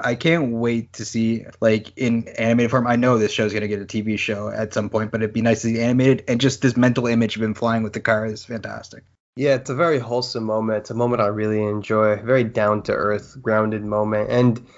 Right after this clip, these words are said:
Speaker 2: it's interesting because, first of all, uh, i-, it's a gorgeous splash page by Marcelo Costa. Seriously, amazing artwork. I, I, I'm super into his artwork. I'm always looking forward to more from him, more issues. And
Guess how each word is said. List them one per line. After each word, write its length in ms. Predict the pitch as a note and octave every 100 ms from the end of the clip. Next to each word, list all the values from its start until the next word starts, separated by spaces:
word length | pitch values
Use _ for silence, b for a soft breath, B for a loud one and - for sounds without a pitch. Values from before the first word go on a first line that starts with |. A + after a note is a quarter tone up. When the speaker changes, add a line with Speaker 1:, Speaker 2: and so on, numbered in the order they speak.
| B B B
Speaker 2:
it's 180 | C#3 D3
interesting 520 | E3+ D3 B2+ C3+ A2+
because, 640 | A2+ B2+ B2 A#2+ G#2 - - _ _ _ -
first 200 | D#3+ C3
of 60 | B2
all, 220 | A#2 A2+
uh, 220 | A2+ - B2+
i-, 140 | C3 D#3
it's 160 | C3
a 60 | A#2+
gorgeous 600 | A2 C3 B2+ A#2+ A2 -
splash 400 | - G#2 G2+ -
page 280 | G#2 G2+ -
by 120 | G2
Marcelo 420 | G2+ G#2 G2+ G2+
Costa. 600 | G2+ G2 - A2 A2 -
Seriously, 440 | - C3+ A#2+ A#2 G2+
amazing 400 | G#2+ A#2 A2 G#2+
artwork. 480 | G#2+ A2 A#2 A#2 -
I, 160 | G#2 G2
I, 160 | G#2
I'm 300 | G2 - -
super 400 | - - B2+ B2
into 240 | G#2+ G#2+ G#2
his 140 | G2+
artwork. 340 | G#2 - G#2
I'm 120 | G#2 G#2+
always 280 | A#2+ A2
looking 240 | A2+ G#2+ G2+
forward 320 | A2+ A2 G#2
to 60 | G#2
more 360 | G#2 A2 G#2+
from 180 | - G#2
him, 140 | A2
more 220 | G#2 G#2 -
issues. 420 | G#2+ - A2 G#2
And 180 | G2